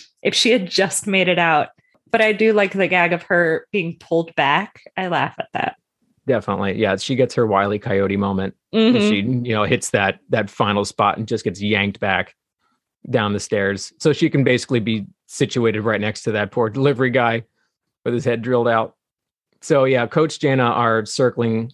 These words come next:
Speaker 2: or so Coach Jana and Russ are circling each other like they're in a fencing match
Speaker 1: <laughs>
Speaker 2: in the living room until Courtney reaches out and trips Russ,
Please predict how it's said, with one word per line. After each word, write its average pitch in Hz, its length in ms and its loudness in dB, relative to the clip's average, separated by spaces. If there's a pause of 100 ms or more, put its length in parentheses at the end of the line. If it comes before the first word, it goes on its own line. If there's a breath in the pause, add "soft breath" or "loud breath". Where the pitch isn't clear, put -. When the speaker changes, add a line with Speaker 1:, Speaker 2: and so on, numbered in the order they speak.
(300)
Speaker 2:
or 127 200 2
so 139 200 -2
Coach - 320 0
Jana 120 200 0
and 107 120 -2
Russ 110 200 0
are 104 120 0
circling 110 420 0
each 104 160 -4
other 110 160 2
like 107 160 0
they're 104 140 0
in 104 60 -2
a 98 60 -6
fencing 117 380 -2
match 104 400 -2 (120)
Speaker 1:
<laughs> - 140 -20
Speaker 2:
in 208 180 2
the 117 180 0
living 120 220 2
room 110 500 0
until 165 340 -2
Courtney 151 340 2
reaches 123 400 -2
out 107 340 0 (460)
and 107 320 -4
trips - 280 -2
Russ, 107 440 0